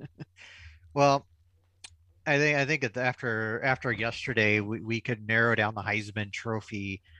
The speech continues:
to two people, Bryce Young at Alabama and C J Stroud at Ohio State. I think, I think one of those two are gonna bring it home.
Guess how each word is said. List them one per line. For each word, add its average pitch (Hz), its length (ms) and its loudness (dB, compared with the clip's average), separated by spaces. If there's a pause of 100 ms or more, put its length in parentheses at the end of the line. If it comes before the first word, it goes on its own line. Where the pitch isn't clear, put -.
(280)
to 110 200 0
two 185 180 0
people, 107 560 0 (540)
Bryce 120 280 2
Young 160 180 2
at 151 80 2
Alabama 127 600 2
and 107 140 -10
C 113 180 -2
J 104 160 0
Stroud 120 340 2
at 101 80 -2
Ohio 98 320 2
State. 107 280 -2
I 98 80 0
think, 107 160 -4
I 104 140 -2
think 104 180 -4
one 110 140 -2
of 117 80 -2
those 110 180 -2
two 123 180 -4
are 107 80 0
gonna 107 140 -4
bring 101 180 -4
it 95 80 -8
home. 113 360 -4